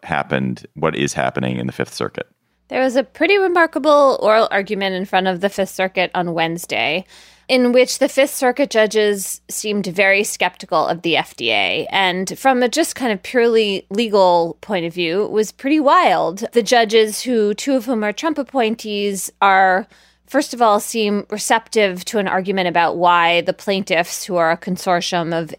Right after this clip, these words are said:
Speaker 2: anti-abortion doctors' organizations, why they have standing to bring this lawsuit against the F D A, in which they're cha-, challenging the original approval of mifepristone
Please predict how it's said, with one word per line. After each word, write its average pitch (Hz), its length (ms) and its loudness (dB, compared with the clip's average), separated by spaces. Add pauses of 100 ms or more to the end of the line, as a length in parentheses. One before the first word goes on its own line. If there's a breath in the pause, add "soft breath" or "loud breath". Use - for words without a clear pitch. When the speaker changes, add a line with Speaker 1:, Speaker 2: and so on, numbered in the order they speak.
Speaker 2:
anti-abortion 170 1080 -4
doctors' 160 400 -2
organizations, 180 840 -2 (320 loud breath)
why 208 200 2
they 196 140 2
have 208 160 -2
standing 180 500 0
to 175 120 -10
bring 185 200 -2
this 160 200 -6
lawsuit 180 360 0
against 147 300 -6
the 160 160 -6
F - 240 -4
D 190 140 0
A, - 340 -2
in 185 140 -2
which 175 220 -2
they're 185 120 0
cha-, 180 360 -2
challenging 214 760 0 (380 loud breath)
the 214 100 0
original 196 380 -2
approval 277 760 4
of 220 600 2
mifepristone 220 1000 0